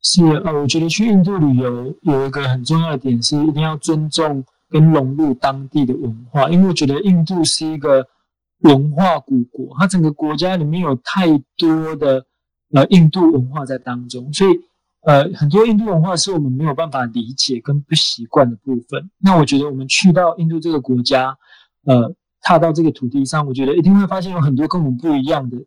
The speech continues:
的这个做法或者是观念。那我觉得，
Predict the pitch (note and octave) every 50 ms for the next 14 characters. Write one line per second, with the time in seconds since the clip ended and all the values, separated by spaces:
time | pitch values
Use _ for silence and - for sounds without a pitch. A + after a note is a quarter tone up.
0 | _ _ _ _ _ _ _ _ C#3+ B2+ - D#3 D3 C#3 B2+ - - G3 F#3 D#3+
1 | D3 - - C3+ B2 B2+ - - - - - D3 C#3+ C3 C3+ B2+ - D#3 D3 -
2 | - D3+ C#3+ C#3+ C#3+ D3+ D#3 D#3 C#3 C3+ - _ - F#3+ F3 D#3+ D3 - C#3 C3+
3 | C3 C3+ -